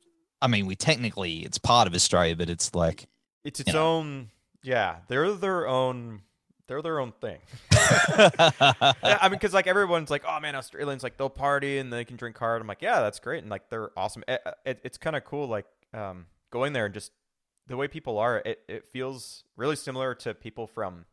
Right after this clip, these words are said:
Speaker 2: where we're from, like, from Vancouver.
Speaker 1: Yeah, yeah, yeah.
Speaker 2: Like, especially Western Canada. It's just a very similar,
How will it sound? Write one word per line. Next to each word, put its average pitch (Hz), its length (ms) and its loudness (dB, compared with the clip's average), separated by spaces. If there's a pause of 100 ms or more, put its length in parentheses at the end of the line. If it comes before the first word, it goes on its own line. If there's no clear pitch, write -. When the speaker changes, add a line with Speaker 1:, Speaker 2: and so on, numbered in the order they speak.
(160)
Speaker 2:
where 98 120 -6
we're 101 160 0
from, 95 160 -8
like, 87 160 -14
from 98 160 -12
Vancouver. 90 560 -12 (240)
Speaker 1:
Yeah, 107 120 6
yeah, 95 220 4
yeah. 90 60 -2
Speaker 2:
Like, 90 120 -6 (640)
especially 110 340 -8
Western 98 500 -8
Canada. 90 440 -8 (120)
It's - 100 -18
just - 140 -14
a 123 40 -8
very 107 280 0
similar, 110 640 -8